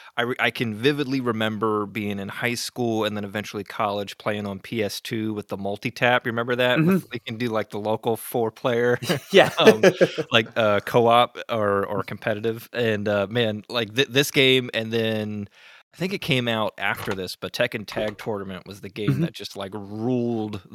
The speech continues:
Speaker 1: my dorms when I was in college. Like, we just
Speaker 2: <laughs>
Speaker 1: played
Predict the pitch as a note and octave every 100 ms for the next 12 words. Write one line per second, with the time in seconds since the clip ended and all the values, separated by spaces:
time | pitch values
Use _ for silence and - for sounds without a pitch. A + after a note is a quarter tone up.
0 | G#2+ G#2+ G#2+ G#2 G2 G#2+ G2 F#2 F#2 -
1 | G#2 F#2+ F#2+ G2+ G2 G2+ G#2 - D3+ -
2 | B2+ A#2 A2+ A#2+ - - C3 - - B2
3 | A#2 A#2 G#2+ G2+